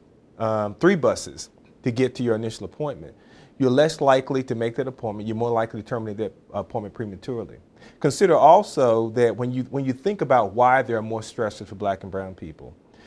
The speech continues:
um, obviously social, socioeconomic challenges do impact mental wellness. People who are impoverished, people who are incarcerated, people who are, uh, experiencing domestic violence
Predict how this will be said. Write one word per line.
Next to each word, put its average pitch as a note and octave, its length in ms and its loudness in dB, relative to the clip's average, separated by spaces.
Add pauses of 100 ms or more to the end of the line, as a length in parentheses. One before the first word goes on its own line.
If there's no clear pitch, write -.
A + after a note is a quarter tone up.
(260)
um, G#2+ 380 -2 (100)
obviously D#3 600 6
social, G3+ 400 -2
socioeconomic B2 1000 -2
challenges C#3+ 560 -4
do D#3 340 -2
impact C#3 720 -2
mental A#2 340 -4
wellness. D3 480 -6 (400)
People A3 340 2
who E3 220 2
are C3+ 160 6
impoverished, G#2+ 640 0
people E3+ 240 -4
who D#3+ 80 -2
are C#3+ 140 2
incarcerated, A2 760 -2
people E3+ 260 -4
who C#3+ 120 -2
are, A#2+ 320 2 (260)
uh, A2+ 380 -2
experiencing C#3 600 -4
domestic A#2 380 -6
violence G#2+ 500 0